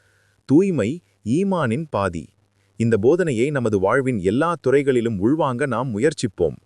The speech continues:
நமது ஆரோக்கியத்திற்கு தூய்மையான மற்றும் நன்மை பயக்கும் முறையில் கழிவறையை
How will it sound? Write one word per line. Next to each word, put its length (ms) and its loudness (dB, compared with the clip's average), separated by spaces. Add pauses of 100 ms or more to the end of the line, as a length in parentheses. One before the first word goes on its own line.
(380)
நமது 320 4
ஆரோக்கியத்திற்கு 840 2
தூய்மையான 640 0
மற்றும் 340 -2
நன்மை 420 -2
பயக்கும் 380 2
முறையில் 440 0
கழிவறையை 500 2